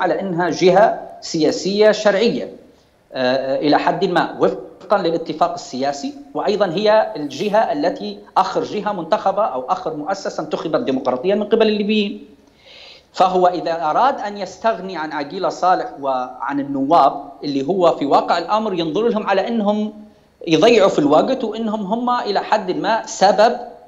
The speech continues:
فيما وصلنا إليه الآن. هو هيك، هذه وجهة النظر اللي موجودة لدى القيادة العامة. لكن إذا أراد أن يتخلص من هذه الشرعية،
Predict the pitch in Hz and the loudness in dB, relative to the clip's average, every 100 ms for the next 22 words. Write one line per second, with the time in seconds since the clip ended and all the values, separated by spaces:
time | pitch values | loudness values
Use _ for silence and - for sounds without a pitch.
0 | _ _ _ - 202 202 202 - 226 208 | _ _ _ -8 -2 0 0 2 0 -2
1 | 214 196 214 180 - 175 143 - - - | -4 0 0 -2 -2 -2 -4 -12 -20 -8
2 | 151 147 185 - 196 185 185 180 196 185 | -2 2 0 -2 -2 0 2 0 2 0
3 | 190 185 208 185 151 151 147 143 160 147 | 0 -2 0 0 0 -2 -2 -2 -2 0
4 | 151 147 139 143 135 139 123 120 104 107 | 0 0 -2 0 0 0 0 -2 -6 -14
5 | - - - - _ 120 147 156 165 151 | -20 -20 -20 -20 _ 2 2 2 -2 2
6 | 151 175 269 - 262 247 214 - 254 247 | 4 6 4 2 0 0 0 0 0 0
7 | 233 185 170 240 202 202 - 180 - 226 | -4 -6 -4 -4 -4 -8 -2 -2 0 -4
8 | 139 104 | -6 -10